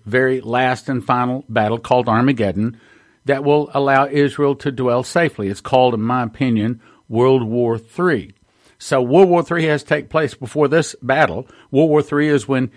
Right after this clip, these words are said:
Israel is attacked. She gets back all of her land. This is topics for another, another day, but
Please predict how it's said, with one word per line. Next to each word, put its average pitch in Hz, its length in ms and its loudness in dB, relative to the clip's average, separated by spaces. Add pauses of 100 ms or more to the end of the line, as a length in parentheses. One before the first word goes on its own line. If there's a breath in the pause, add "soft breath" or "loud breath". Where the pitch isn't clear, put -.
(120 soft breath)
Israel 117 420 -2
is 170 120 -2
attacked. 127 540 -6 (340 soft breath)
She - 160 -6
gets 135 300 -4
back 120 320 -2
all 127 260 2
of 160 60 0
her 170 100 2
land. 117 340 -2
This 110 200 -6
is 110 160 -6
topics - 500 -4
for 113 160 -4
another, 131 460 0
another 127 280 -2
day, 101 260 -2
but 113 260 -2